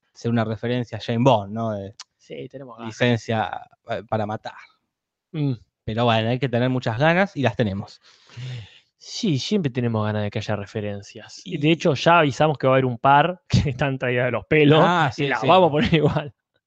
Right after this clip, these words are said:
Speaker 1: Eh, y bueno, y después tenemos el gag de sofá, que es que salen ellos y les pegan con un martillo con el,
Speaker 2: Mm.
Speaker 1: con el juego Whack-A-Mole.
Speaker 2: Guacamole.
Speaker 1: Guacamole, parecería ser que dice, que es un juego,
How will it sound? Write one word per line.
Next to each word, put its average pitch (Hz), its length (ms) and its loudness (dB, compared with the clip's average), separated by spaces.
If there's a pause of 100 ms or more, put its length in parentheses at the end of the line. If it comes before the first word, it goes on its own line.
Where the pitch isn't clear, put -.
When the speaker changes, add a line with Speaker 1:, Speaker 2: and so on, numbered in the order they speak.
(140)
Speaker 1:
Eh, 104 680 -10 (100)
y 143 300 -4
bueno, 135 280 2
y 139 60 -2
después 151 280 -2
tenemos 160 600 0
el 131 100 -4
gag 160 140 2
de 156 40 0
sofá, 190 400 4
que 143 100 -4
es - 400 -12
que 120 160 -12
salen 139 300 -2
ellos 147 500 -2
y 120 60 -10
les 120 100 -4
pegan 131 200 -2
con 123 100 0
un 127 60 0
martillo 120 500 -6
con 104 180 -8
el, - 300 -20
Speaker 2:
Mm. 143 220 -6
Speaker 1:
con 120 160 -4
el 117 60 0
juego 123 720 4 (360)
Whack-A-Mole. 135 1000 0 (580)
Speaker 2:
Guacamole. 156 600 6
Speaker 1:
Guacamole, 147 720 6
parecería 127 400 -4
ser 135 120 -12
que 147 100 -8
dice, 143 340 -6
que 139 80 -12
es 135 80 -12
un 147 100 -6
juego, 127 680 2